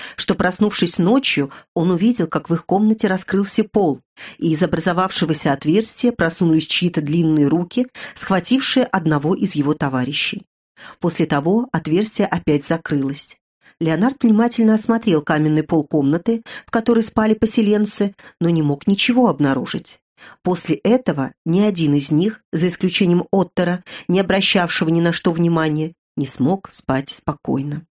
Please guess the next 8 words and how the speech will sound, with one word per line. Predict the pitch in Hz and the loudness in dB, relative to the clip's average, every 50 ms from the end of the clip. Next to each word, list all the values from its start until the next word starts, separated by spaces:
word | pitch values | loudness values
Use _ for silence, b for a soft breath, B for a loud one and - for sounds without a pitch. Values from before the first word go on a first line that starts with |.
| _ _ _ _ _ _ _ B B B B B B B | _ _ _ _ _ _ _ B B B B B B B
Леонард | B 160 180 202 214 233 262 254 - | B 0 2 2 4 2 2 0 -2
и | - - 233 | -2 -2 0
Франциско | 220 - 247 240 233 - 330 320 - - - 156 | 2 2 2 2 2 2 0 0 0 0 -2 -2
поочередно | 156 - 175 170 - 190 180 233 247 254 247 | 0 0 0 2 2 2 2 2 2 2 0
охраняли | 240 - - 190 185 202 220 233 247 240 | 0 0 0 2 2 4 4 4 2 2
сон | - - 190 160 156 | 2 2 0 0 2
друг | 151 156 147 143 | 0 -2 -2 0
друга, | 139 151 151 143 135 151 147 170 | 0 2 2 2 2 0 -2 -4